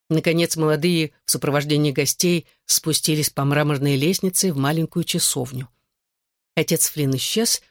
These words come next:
чтобы надеть облачение, остальные молча опустились на колени, склонив голову. Анжела усердно молилась.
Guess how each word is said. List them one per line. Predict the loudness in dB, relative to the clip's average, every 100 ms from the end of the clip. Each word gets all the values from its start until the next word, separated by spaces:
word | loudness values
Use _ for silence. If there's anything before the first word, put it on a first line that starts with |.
| -6
чтобы | -2 2
надеть | 2 2 2 0
облачение, | 0 0 2 2 2 0 _ _ _
остальные | -4 -2 2 2 4 4
молча | 2 0 0
опустились | 0 0 -2 0 0
на | -2
колени, | -2 0 2 2 0
склонив | 0 0 0 0
голову. | -2 -2 -2 -4 -10 _ _ _ _ _ _ _ _ _ _ _ _ _ -2
Анжела | 0 2 2 2
усердно | 2 0 2 2
молилась. | 2 0 -2 -2 -4 -6